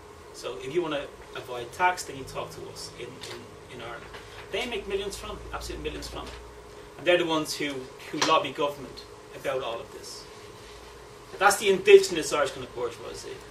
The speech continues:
It's not directly linked, eh, with the bank guarantee itself, but it's part, it's one part of how this kind of bourgeoisie class,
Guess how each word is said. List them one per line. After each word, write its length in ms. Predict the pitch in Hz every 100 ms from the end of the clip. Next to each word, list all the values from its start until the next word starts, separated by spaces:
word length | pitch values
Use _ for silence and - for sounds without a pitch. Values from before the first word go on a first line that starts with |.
| - - - -
It's 200 | 139 -
not 380 | 190 202 285 -
directly 640 | 190 160 175 202 - 180
linked, 520 | 160 156 143 - - 151
eh, 60 |
with 200 | 143 135
the 100 | 135 127 - - - -
bank 240 | 151 143 - - - -
guarantee 380 | - - - -
itself, 680 | - - 185 139 - - -
but 180 | 131 -
it's 160 | -
part, 400 | - - 156 147
it's 160 | 143 143
one 240 | 170 175
part 400 | - - 165 -
of 100 | -
how 260 | - 147 139
this 180 | - -
kind 160 | 139
of 140 | 117 -
bourgeoisie 560 | 131 120 - 120 120
class, 460 | 117 - - - -